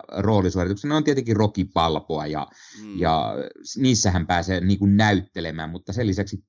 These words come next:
Speaker 1: tämä, ja siis tää on hyvä, siinä on, siinä on tämmöistä mafiamenoa. Me-, meikäläinen on tykännyt mafialeffoista aina niin kauan melkein kuin muistan, hyvin, ö, nuoresta asti, jostain teinivuosilta ainakin, ja, ja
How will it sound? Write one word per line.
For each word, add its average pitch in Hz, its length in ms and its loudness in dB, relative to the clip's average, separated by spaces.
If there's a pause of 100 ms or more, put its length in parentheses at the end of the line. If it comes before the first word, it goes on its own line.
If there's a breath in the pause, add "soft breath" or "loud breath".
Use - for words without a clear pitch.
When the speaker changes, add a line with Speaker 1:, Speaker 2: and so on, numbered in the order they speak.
Speaker 1:
tämä, 110 360 2
ja 80 180 -8
siis 127 220 -10
tää 156 100 -6
on 98 120 -4
hyvä, 123 200 -2
siinä 110 280 -2
on, 73 120 -8 (360 soft breath)
siinä 139 200 2
on 90 60 2
tämmöistä 98 300 2
mafiamenoa. 120 680 2
Me-, 123 260 -2 (100)
meikäläinen 113 460 4
on 95 160 0 (140)
tykännyt 104 480 0
mafialeffoista 101 840 0
aina 98 140 4
niin 117 180 2
kauan 87 260 2
melkein 78 280 -4
kuin 71 140 -10
muistan, 104 680 2
hyvin, 113 340 2 (180)
ö, 95 360 0
nuoresta 95 720 2
asti, 90 360 -4 (340 loud breath)
jostain 95 280 2
teinivuosilta 90 600 2
ainakin, 90 480 0
ja, 87 380 -2
ja 87 340 -2